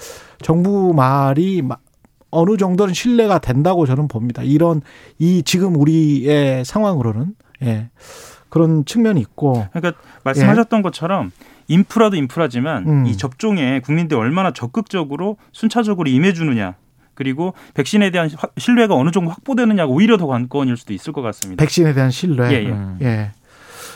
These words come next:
Speaker 1: 근데 이제 삼십 세 미만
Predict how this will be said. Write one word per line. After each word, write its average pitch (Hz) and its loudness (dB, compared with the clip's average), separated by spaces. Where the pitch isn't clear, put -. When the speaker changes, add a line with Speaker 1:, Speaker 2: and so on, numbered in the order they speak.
Speaker 1:
근데 208 2
이제 185 2
삼십 269 0
세 247 2
미만 143 0